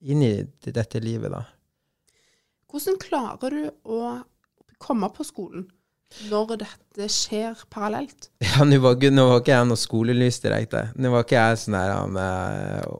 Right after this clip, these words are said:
Speaker 1: ungen til rektoren, liksom. Det, det var ikke, nei, jeg var ikke noe skolelys overhodet. Jeg var, jeg var en unge som var veldig fokusert på andre ting enn skolearbeidet, da. Eh, men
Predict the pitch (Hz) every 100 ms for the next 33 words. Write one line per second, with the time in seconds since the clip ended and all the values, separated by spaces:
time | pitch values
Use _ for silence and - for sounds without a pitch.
0 | - 113 95 87 98 92 - - 98 101
1 | 104 120 - _ 269 110 175 110 113 113
2 | 110 - 120 117 110 107 104 107 120 135
3 | - 123 113 113 123 113 113 110 117 110
4 | 101 98 104 107 113 98 107 110 113 107
5 | 101 98 - _ _ _ _ - 131 131
6 | 123 131 135 120 113 110 110 113 104 104
7 | - 117 113 120 131 117 107 - 110 113
8 | 113 - 98 113 107 110 104 101 107 107
9 | 104 - - 120 131 147 165 151 107 -
10 | - _ _ _ _ _ _ _ _ -
11 | 123 123 120 120 120 131 147 170